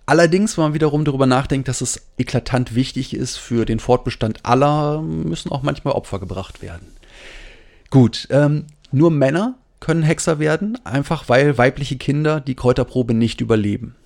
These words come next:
Sexismus hin oder her, ist einfach so. Ähm, Hexer können sich rudimentärer Magie bedienen. Das geschieht über Zeichen.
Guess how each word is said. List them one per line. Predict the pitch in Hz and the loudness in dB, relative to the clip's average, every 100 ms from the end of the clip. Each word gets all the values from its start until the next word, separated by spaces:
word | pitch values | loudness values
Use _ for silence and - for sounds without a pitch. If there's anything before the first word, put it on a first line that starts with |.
| - _ _ | -20 _ _
Sexismus | - - 135 127 131 | -8 -6 -4 -2 -2
hin | - 127 | 2 4
oder | 120 | 4
her, | 123 160 - | 4 2 -2
ist | - 123 - | -4 -4 -2
einfach | 117 110 101 | -2 -2 -4
so. | 95 95 - - - - - - - - - - - - | -4 -10 -12 -20 -20 -20 -20 -20 -20 -20 -20 -20 -20 0
Ähm, | 160 165 165 165 165 165 - | 2 4 2 0 -2 -4 -4
Hexer | 147 - 196 | -4 0 -2
können | - 151 160 | 2 2 2
sich | 139 - | -2 2
rudimentärer | 151 156 139 123 139 127 | 2 4 0 0 0 2
Magie | 117 110 107 127 | 2 2 0 -2
bedienen. | 117 101 101 104 92 95 - - | -2 -4 -8 -8 -8 -12 -20 -6
Das | 113 - | -4 -2
geschieht | 127 - 131 | -4 -4 -6
über | 110 110 | -2 -4
Zeichen. | - 117 113 - 170 226 | -2 0 0 -2 -6 -8